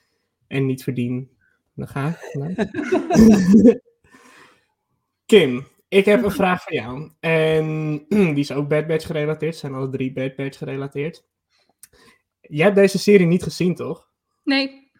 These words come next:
Speaker 1: Oké, dus je moet het nu echt
Speaker 2: I'm
Speaker 1: puur gaan
Speaker 2: screwed.
Speaker 1: doen met de kennis van de, van de planeten die ik nu ga noemen. Ik heb, zeg maar, in, eh, aflevering zeven recentelijk heb ik, ehm, eh, zeg maar, een planeet voorbij zien komen die ik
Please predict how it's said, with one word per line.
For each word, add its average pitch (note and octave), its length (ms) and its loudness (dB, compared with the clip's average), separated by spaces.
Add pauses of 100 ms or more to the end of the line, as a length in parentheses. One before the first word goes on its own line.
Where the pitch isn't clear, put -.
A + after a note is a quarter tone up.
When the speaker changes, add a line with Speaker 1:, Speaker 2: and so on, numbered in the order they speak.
(300)
Speaker 1:
Oké, D3 340 -2
dus C#3 160 -2
je - 60 -4
moet D#3 140 0
het D#3 100 -4
nu E3 100 -2
echt D3+ 140 -2
Speaker 2:
I'm A#3 60 -8
Speaker 1:
puur E3+ 140 0
gaan F#3 100 6
Speaker 2:
screwed. D#3+ 180 0
Speaker 1:
doen E3+ 120 0
met E3+ 160 2
de - 120 -16
kennis A3 440 2
van E3 460 -4
de, D3 260 -6 (440)
van D#3 200 -4
de D3+ 80 -4
planeten D3+ 560 -4
die D3+ 120 -4
ik C#3+ 60 -6
nu D3 320 -4
ga E3 200 -8
noemen. C#3+ 520 -8
Ik D#3 240 -12
heb, D#3 160 -8
zeg D#3+ 160 -10
maar, D#3 160 -6
in, D3+ 200 -6
eh, D3 260 -10
aflevering D3+ 460 -6
zeven F3 520 -8
recentelijk E3+ 600 -10
heb D#3 160 -12
ik, D#3+ 200 -10
ehm, C3 360 -12 (600)
eh, C#3 240 -8
zeg D3+ 160 -12
maar, D3 120 -8
een C#3 120 -10
planeet C#3 420 -8
voorbij E3 260 -6
zien D#3+ 160 -6
komen D#3+ 340 -4
die C#3 220 -2
ik - 140 -20